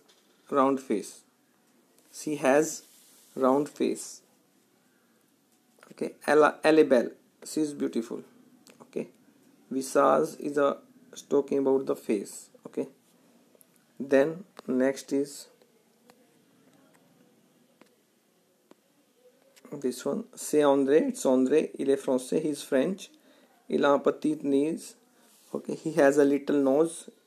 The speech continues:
"Il a petit X." He has a small eyes. Okay. "Il a les cheveux bruns."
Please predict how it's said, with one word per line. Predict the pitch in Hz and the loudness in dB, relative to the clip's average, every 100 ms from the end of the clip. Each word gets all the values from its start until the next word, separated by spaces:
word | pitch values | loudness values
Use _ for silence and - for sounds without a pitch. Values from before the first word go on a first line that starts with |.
| _ | _
"Il | 151 143 | -2 2
a | 143 | 2
petit | 143 - 147 139 - | 0 -4 -2 -2 -4
X." | - - - - _ _ _ _ | -10 -10 -10 -12 _ _ _ _
He | 143 151 | -4 0
has | 151 143 139 | 4 4 6
a | 143 | 2
small | 143 - 135 135 | 2 0 2 4
eyes. | 131 214 - - - _ _ _ _ _ _ | 4 2 -4 -16 -20 _ _ _ _ _ _
Okay. | - - 165 156 _ _ _ _ _ _ _ _ _ _ _ _ _ _ - | -12 -8 -8 -8 _ _ _ _ _ _ _ _ _ _ _ _ _ _ -6
"Il | 156 147 | 0 4
a | 143 139 | 6 6
les | 143 | 4
cheveux | 143 151 139 135 | 4 2 4 4
bruns." | 135 156 | 4 2